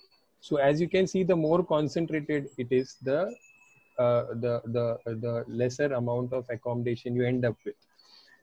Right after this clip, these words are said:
Also, increase in size of photopic pupil was one of the endpoints. They found that at the end of two years,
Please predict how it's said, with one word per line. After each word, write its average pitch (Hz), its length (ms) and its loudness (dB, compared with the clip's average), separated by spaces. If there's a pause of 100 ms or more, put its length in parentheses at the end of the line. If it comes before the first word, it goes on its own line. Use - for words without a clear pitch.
(460)
Also, 165 280 4
increase 190 520 4
in 214 160 6
size 160 340 4
of 190 160 2
photopic 147 540 2
pupil 139 320 2
was 139 180 6
one 123 140 2
of 123 140 0
the 123 60 -2
endpoints. 110 640 -8
They 139 120 2
found 147 340 2
that 151 120 2
at 143 140 2
the 143 80 2
end 143 160 2
of 151 280 0
two 143 180 2
years, 127 420 2